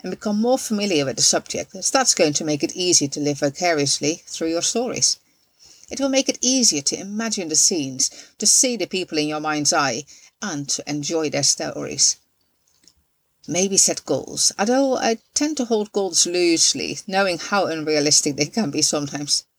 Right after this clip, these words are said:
Yes, I would love to write every day, but there are kids to teach, to ferry all over the county, a puppy to love and train, and so many other responsibilities. But the idea of finishing a book soon makes me excited.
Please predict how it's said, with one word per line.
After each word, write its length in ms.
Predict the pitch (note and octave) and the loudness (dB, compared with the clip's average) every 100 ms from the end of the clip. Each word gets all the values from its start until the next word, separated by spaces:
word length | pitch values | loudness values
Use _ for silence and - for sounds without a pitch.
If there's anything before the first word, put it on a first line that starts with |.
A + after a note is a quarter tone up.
| _ - _ | _ -20 _
Yes, 440 | - C#3 G#3 - - | -4 0 4 4 2
I 100 | C#3 | -2
would 140 | D3+ | -4
love 220 | C#3+ C#3+ | -4 -4
to 100 | - | -4
write 200 | C3+ D3 D3+ | -4 -4 -2
every 260 | C#3 C#3+ | -4 -4
day, 300 | D3 E3+ B3 B3+ | -2 0 0 -2
but 300 | B3+ - - - - _ G4+ | -4 -6 -8 -10 -20 _ -8
there 100 | F4 | -6
are 60 | |
kids 300 | - - - | -2 2 2
to 100 | - | 0
teach, 580 | D3 D3 C#3 C3 - - - _ - | 0 0 0 0 0 0 -4 _ -12
to 80 | F3+ | -4
ferry 360 | - G3 C#3+ | 2 2 2
all 200 | - E3+ | 2 4
over 180 | D#3 D3 | 4 4
the 100 | D#3 | -2
county, 520 | - D3+ D3+ - C4 - _ _ - - - - | 0 0 2 0 0 -4 _ _ -18 -18 -16 -10
a 180 | - - | -6 -2
puppy 340 | - C#4 D4 | 0 2 2
to 140 | - C4 | 2 2
love 220 | B3 B3 | 2 2
and 140 | B3 | 0
train, 460 | A#3+ B3+ B3 B3+ B3 | 0 0 2 2 -2
and 240 | - D3 D3+ | -4 -2 2
so 240 | - F#3+ | 2 2
many 240 | F3 D#3+ C#3+ | 0 -2 -2
other 200 | C#3 C3+ | -2 -4
responsibilities. 960 | C#3+ - C#3+ - C#3+ C#3 - C3+ - - - - _ | -4 -2 -2 -2 -2 -2 -2 0 -2 -4 -20 -20 _
But 100 | - | -10
the 80 | - | -4
idea 380 | A#3+ A3+ C#4+ F#3+ | -2 2 4 4
of 100 | D3+ | 0
finishing 540 | - C4+ C#4+ - A#3+ | 0 2 2 2 0
a 40 | G3+ | -2
book 240 | F#3 - | -4 0
soon 400 | - G#3 D3 D3 | 4 4 2 0
makes 300 | D3 C#3+ - | 0 0 0
me 80 | C3 | -2
excited. 560 | - D3 C3+ - - | -4 -4 -2 -2 -4